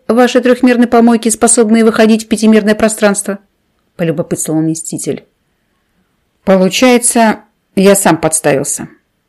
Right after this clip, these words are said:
с горечью констатировал Сабин. «Ещё как подставился», захватчик весело рассмеялся. «Это ж надо, как ты, оказывается, любишь своего братишку.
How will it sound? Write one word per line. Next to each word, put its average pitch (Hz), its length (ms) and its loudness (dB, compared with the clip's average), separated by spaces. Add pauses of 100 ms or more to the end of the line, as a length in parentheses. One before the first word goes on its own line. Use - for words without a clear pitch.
(140)
с - 140 -4
горечью 160 400 0
констатировал 160 560 -4
Сабин. - 420 -6 (840)
«Ещё 294 340 2
как 277 200 2
подставился», 165 720 0 (400)
захватчик 180 580 -2
весело 170 260 0
рассмеялся. 165 640 -4 (520)
«Это 269 260 2
ж 240 120 -2
надо, 247 480 2 (180)
как 233 200 0
ты, 220 120 2
оказывается, 220 640 2
любишь 208 280 2
своего 185 240 0
братишку. - 640 -4